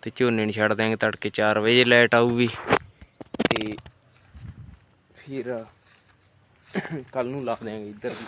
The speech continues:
ਸਿੱਧਾ ਕਰਕੇ। ਚਲੋ ਠੀਕ ਆ ਬਾਈ ਜੀ, ਹੁਣ ਆਪਾਂ ਕਰਨ ਲੱਗੇ ਹਾਂ ਵਲੌਗ ਦੀ ਸਮਾਪਤੀ। ਮਿਲਦੇ ਹਾਂ ਤੁਹਾਨੂੰ ਅਗਲੇ ਵਲੌਗ 'ਚ। ਮੇਰਾ ਭਰਾ ਨਾ like, ਸ਼ੇਅਰ, ਕੁਮੈਂਟ, ਸਬਸਕ੍ਰਾਈਬ ਜ਼ਰੂਰ ਕਰ ਦਿਆ ਕਰੋ, ਭਰਾ ਬਣ ਕੇ ਯਾਰ, ਨਾ ਸਪੋਰਟ ਕਰਿਆ ਕਰੋ।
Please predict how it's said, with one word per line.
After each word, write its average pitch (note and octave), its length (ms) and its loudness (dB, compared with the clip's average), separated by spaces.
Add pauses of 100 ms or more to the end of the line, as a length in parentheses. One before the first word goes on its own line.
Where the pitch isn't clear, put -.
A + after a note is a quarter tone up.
ਸਿੱਧਾ B2+ 260 -6
ਕਰਕੇ। A#2+ 340 -14 (800)
ਚਲੋ F3+ 300 4
ਠੀਕ D3+ 280 -4
ਆ D3+ 40 0
ਬਾਈ C#3 240 -2
ਜੀ, C#3+ 160 -6
ਹੁਣ B2 200 -10
ਆਪਾਂ A2+ 220 -8
ਕਰਨ A2 300 -6
ਲੱਗੇ G#2+ 240 -12
ਹਾਂ A#2 60 -8
ਵਲੌਗ G#2+ 540 -8
ਦੀ A#2 80 -12
ਸਮਾਪਤੀ। A2 680 -12
ਮਿਲਦੇ A2 360 -10
ਹਾਂ A2 60 -10
ਤੁਹਾਨੂੰ A2+ 280 -16 (120)
ਅਗਲੇ C#3+ 240 -6
ਵਲੌਗ D#3+ 280 -6
'ਚ। D3+ 120 -16
ਮੇਰਾ C#3 220 -10
ਭਰਾ D3+ 240 -8
ਨਾ D#3 100 -8
like, C3+ 340 -8
ਸ਼ੇਅਰ, C#3+ 140 -12 (100)
ਕੁਮੈਂਟ, C#3+ 260 -14
ਸਬਸਕ੍ਰਾਈਬ B2 480 -14
ਜ਼ਰੂਰ C3+ 280 -10
ਕਰ A#2 160 -12
ਦਿਆ A2 180 -12
ਕਰੋ, A#2+ 180 -12
ਭਰਾ C3 260 -6
ਬਣ A#2 180 -12
ਕੇ A#2+ 140 -12
ਯਾਰ, A#2+ 200 -10
ਨਾ C#3 60 -16
ਸਪੋਰਟ C3 360 -12
ਕਰਿਆ B2 240 -6
ਕਰੋ। C3 200 -10